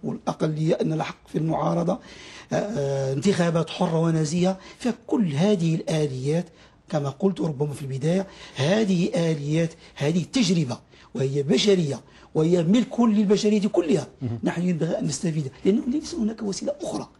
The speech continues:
Speaker 1: ليس في الإمكان اليوم وفي هذا الزمان وفي هذا القرن أن تفرض شيء على الناس، يستحيل. لا يمكن أن تقود أمة كرها، وإلا
Speaker 2: يعني
Speaker 1: ما ت-، ما، ما تصنع بها.
Speaker 2: هذا النظام الذي تحدث عليه نموذجي للمغرب،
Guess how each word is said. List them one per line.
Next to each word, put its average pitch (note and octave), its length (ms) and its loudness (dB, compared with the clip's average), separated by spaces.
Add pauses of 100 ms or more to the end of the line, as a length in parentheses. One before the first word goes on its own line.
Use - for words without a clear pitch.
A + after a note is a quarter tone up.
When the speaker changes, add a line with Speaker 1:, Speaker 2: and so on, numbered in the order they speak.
(580)
Speaker 1:
ليس G3 460 0
في D#3+ 100 -6
الإمكان E3+ 500 0
اليوم C#3+ 520 2
وفي B2+ 240 -6
هذا D3+ 100 -2
الزمان C3+ 460 -2 (320)
وفي C3+ 180 -2
هذا C3+ 180 -2
القرن C3+ 420 -4 (500)
أن C#3+ 160 -2 (140)
تفرض D3 380 0
شيء - 280 2
على D3 160 0
الناس، C#3+ 400 -2 (100)
يستحيل. F3 480 0 (460)
لا D#3 300 2
يمكن A3+ 580 4
أن F#3 100 0
تقود F#3+ 300 2
أمة C#4+ 520 4 (440)
كرها، D3 280 0 (400)
وإلا A3+ 120 6
Speaker 2:
يعني G#3+ 120 4
Speaker 1:
ما C#4 100 4
ت-، - 80 0
ما، B3 160 2
ما D4 180 2
تصنع - 340 0
بها. G#3+ 260 2 (120)
Speaker 2:
هذا D#3 200 4
النظام D3+ 280 4
الذي C3+ 140 2
تحدث C3 380 0
عليه A2+ 240 2
نموذجي A#2+ 460 2
للمغرب، A2 380 0